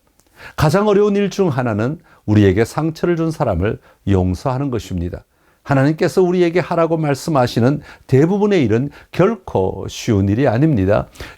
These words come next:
용서도 쉬운 일이 아닙니다. 우리는 에베소서 사 장 삼십이 절에서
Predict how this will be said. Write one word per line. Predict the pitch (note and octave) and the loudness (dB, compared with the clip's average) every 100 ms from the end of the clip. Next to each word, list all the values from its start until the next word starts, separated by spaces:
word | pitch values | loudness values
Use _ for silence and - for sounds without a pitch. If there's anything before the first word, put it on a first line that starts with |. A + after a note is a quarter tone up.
| A2 | 0
용서도 | B2+ G3+ G3 D#3+ A#2+ G#2+ - | 2 2 -2 -2 -2 -2 -8
쉬운 | - - C3 D3 | -12 0 2 2
일이 | E3+ C3 | 2 0
아닙니다. | G2+ B2 D3 G2 F#2 - _ _ - | 0 0 0 -2 -4 -8 _ _ -4
우리는 | G2 G2 G#2+ E3 F#3 - - | 2 4 4 0 -6 -16 -4
에베소서 | A2+ G#2 G2 G#2 F2 A2+ | 0 2 2 -2 -4 -2
사 | A#2+ B2 | 0 0
장 | E3 | -2
삼십이 | E3 F#3 F#3 G3 G3 | -4 -6 -6 -8 -6
절에서 | F3+ A2+ - C#3+ | -2 -2 -2 -4